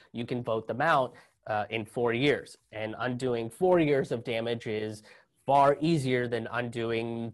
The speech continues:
thirty to forty years worth of damage. And that's how long most Supreme Court judges serve. They serve, like, a minimum of thirty years. It's not a requirement to serve that long, obviously, we just talked about that, but,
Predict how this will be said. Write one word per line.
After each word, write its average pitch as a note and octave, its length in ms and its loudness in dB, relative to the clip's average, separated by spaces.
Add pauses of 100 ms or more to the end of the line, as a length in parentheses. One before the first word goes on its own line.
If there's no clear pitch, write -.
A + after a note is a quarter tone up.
thirty C3 280 2
to B2+ 60 0
forty F#3+ 320 6
years A2+ 340 -4
worth A2+ 200 -8
of G#2 100 -10
damage. F#2+ 440 -16 (1300)
And D3 200 -2 (280)
that's D#3 180 2
how F#3+ 120 4
long F3 220 2
most D#3 160 2
Supreme D#3 280 0
Court C3 200 -2
judges B2+ 320 -4
serve. C#3 280 -2 (440)
They B2 100 -2
serve, C3 440 -2 (100)
like, B2 200 -6
a C3 60 -4
minimum E3+ 640 4
of C3+ 220 -2
thirty B2+ 280 0
years. A#2 340 -4
It's C3+ 120 -8
not F#3+ 160 -2
a F3 60 0
requirement E3+ 680 0
to D3+ 80 -10
serve F#3+ 340 -4
that A2+ 180 -6
long, C#3 240 -6
obviously, B2 400 -6
we C3 120 -4
just A#2+ 160 -12
talked A#2 200 -4
about A#2+ 220 -2
that, C#3 180 0
but, A#2+ 160 2